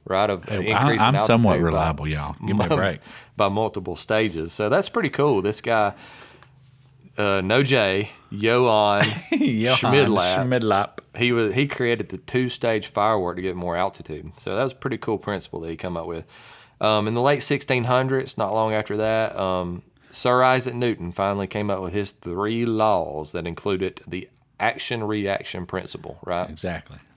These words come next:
Speaker 1: You know a lot about
Speaker 2: The
Speaker 1: that
Speaker 2: action
Speaker 1: principle.
Speaker 2: was, if the apple falls on my face, I'm gonna scream.
Speaker 1: <laughs> Yeah.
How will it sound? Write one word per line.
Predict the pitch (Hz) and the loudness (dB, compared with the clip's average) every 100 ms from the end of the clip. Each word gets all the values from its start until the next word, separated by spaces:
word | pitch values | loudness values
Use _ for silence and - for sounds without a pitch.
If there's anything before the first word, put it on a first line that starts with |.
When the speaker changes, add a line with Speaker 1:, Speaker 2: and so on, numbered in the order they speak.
| - | -8
Speaker 1:
You | 98 98 | -4 -2
know | 95 | 0
a | |
lot | 92 92 | 0 0
about | 98 | 2
Speaker 2:
The | |
Speaker 1:
that | 113 | 2
Speaker 2:
action | 120 107 | 2 0
Speaker 1:
principle. | 123 110 | 2 4
Speaker 2:
was, | 113 107 90 | 4 4 0
if | 98 98 | -4 -2
the | - 85 - _ - | -2 -4 -6 _ 0
apple | 117 123 127 | 0 0 -2
falls | - 117 113 | 4 4 4
on | 117 110 | 4 4
my | 98 - - | 2 2 2
face, | 101 82 - - | 2 2 2 2
I'm | 101 107 | 4 2
gonna | 107 | 2
scream. | 90 - 226 202 76 147 | 2 2 4 4 2 -2
Speaker 1:
<laughs> | 143 - - 143 - - 135 | -4 -8 -10 -12 -14 -16 -14
Yeah. | - - | -10 -10